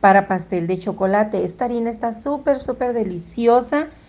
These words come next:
Si tú quieres, en este caso, pues la niña no se va a comer prácticamente el pastel, pero <laughs> si tú quieres hacer un pastel para adulto y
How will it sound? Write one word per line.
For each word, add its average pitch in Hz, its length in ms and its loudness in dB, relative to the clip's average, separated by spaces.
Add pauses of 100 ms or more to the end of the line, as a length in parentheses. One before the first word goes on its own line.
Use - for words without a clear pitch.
(140)
Si 262 180 -2
tú 262 260 -2
quieres, 269 480 2
en 226 100 -2
este 220 260 -2
caso, 240 380 0
pues 208 180 -2
la 196 140 0
niña 214 220 2
no 226 120 -2
se 220 100 -10
va 202 120 -4
a 190 40 -6
comer 185 300 -2
prácticamente 175 580 -4
el 185 80 -4
pastel, 202 400 2 (560)
pero 240 420 6 (200)
<laughs> - 180 -20
si 254 220 -4
tú 277 200 -2
quieres 294 300 0
hacer 277 220 -4
un 247 80 -4
pastel 269 320 -2
para 254 260 2
adulto 247 720 0
y 220 400 -2